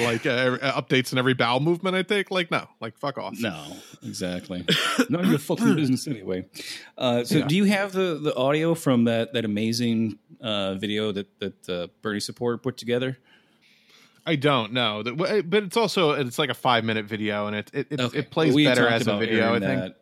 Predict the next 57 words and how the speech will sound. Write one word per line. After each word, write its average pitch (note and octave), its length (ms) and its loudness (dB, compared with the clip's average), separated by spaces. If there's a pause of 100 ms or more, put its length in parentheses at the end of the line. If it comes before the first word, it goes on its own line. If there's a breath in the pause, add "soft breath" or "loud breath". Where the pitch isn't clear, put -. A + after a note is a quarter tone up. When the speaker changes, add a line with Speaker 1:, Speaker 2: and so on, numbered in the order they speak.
Speaker 1:
Yeah. G#2+ 220 -6
Speaker 2:
It B2 180 -2
does, G2 460 -2
yeah, G2+ 200 -4
'cause A#2+ 160 -4
you C#3 60 -2
kinda E3+ 200 2
have D3 140 2
to B2 80 -6
see A#2 340 0
some A2 240 -4
of G2+ 80 -10
the G2 60 -8
visual G2+ 400 -6
juxtaposition A2 720 -6
between G2 480 -6 (420 loud breath)
what G#2+ 240 -4
some A#2 160 0
of G#2 80 -4
these G2 140 -4
Speaker 1:
Well, G3+ 200 6
uh, D#3 60 6
Speaker 2:
just C3+ 120 0
Speaker 1:
Bernie F#3 260 6
never F3 240 6
smiles, C3+ 640 4
and A#2+ 80 0
then A#2 80 2
there's A2+ 260 -2
a B2 60 -8
ton A#2 260 0
of, G#2 320 -2
Speaker 2:
<laughs> - 60 -18
Speaker 1:
you C3+ 80 0
know, G#2+ 160 2
Speaker 2:
Yeah. A#2+ 80 0
Speaker 1:
videos A2 240 0
of A2+ 100 -4
him A2+ 140 -2
smiling F3 480 4
with C#3 140 2
Speaker 2:
Yeah, C#4+ 80 0
the A3+ 80 0
Speaker 1:
supporters F#3 320 2
Speaker 2:
fucking D3+ 240 2
Speaker 1:
and A2+ 100 0
Speaker 2:
Trevor D#3 260 2
Noah, C3 460 4
like, B2 240 -10
playing C3+ 300 0
a A2 40 -4
clip, C3 360 -2
uh, G2+ 240 -4
a A#2 140 -6 (100)
selectively A#2+ 760 -2
edited G#2+ 320 -2
clip, G2+ 400 -6